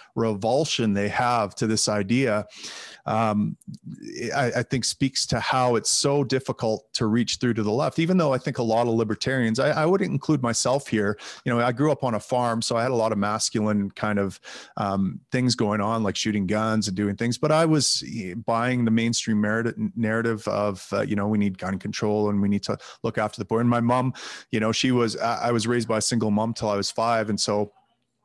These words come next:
I think I identified with that feminine a lot more, uh, then than I do now as a father and, and husband. Um,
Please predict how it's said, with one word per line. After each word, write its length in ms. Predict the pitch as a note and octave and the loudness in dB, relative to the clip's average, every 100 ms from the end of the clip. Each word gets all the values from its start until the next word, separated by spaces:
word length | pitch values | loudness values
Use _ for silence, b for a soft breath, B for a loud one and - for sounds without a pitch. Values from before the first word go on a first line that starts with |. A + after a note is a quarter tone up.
| - | -8
I 40 | - | -4
think 180 | A#2+ A#2+ | -2 0
I 80 | |
identified 560 | A2+ G#2+ A#2 G#2+ A#2 A2+ | 0 0 -2 0 0 0
with 120 | G#2 | -2
that 200 | G#2+ G2 | -2 -4
feminine 400 | - B2 C3 A#2+ | -2 0 0 0
a 60 | G#2 | 2
lot 280 | G#2+ G#2+ G2+ | 0 0 0
more, 440 | G#2 G#2+ A2 G2+ B B B | 0 2 0 -2 B B B
uh, 240 | A2 G#2 G#2 | -2 -2 -2
then 540 | G#2+ G#2+ A#2 A#2+ A#2 | -4 -2 0 2 2
than 140 | A2+ G#2+ | 2 0
I 80 | G#2 | 0
do 180 | G#2 G#2 | 0 2
now 320 | G#2+ A#2+ A#2 | 2 0 0
as 120 | G2 | -2
a 60 | G2+ | -4
father 580 | - A#2 C3+ A2 G#2+ | 0 0 0 0 0
and, 140 | G#2 G2+ | 0 -2
and 120 | G2+ | -4
husband. 520 | F2+ B2 C3+ - G#2 - B B - | -2 -2 -2 -2 -4 -4 B B -8
Um, 480 | G#2+ G#2+ G#2 G#2+ | -4 -2 0 0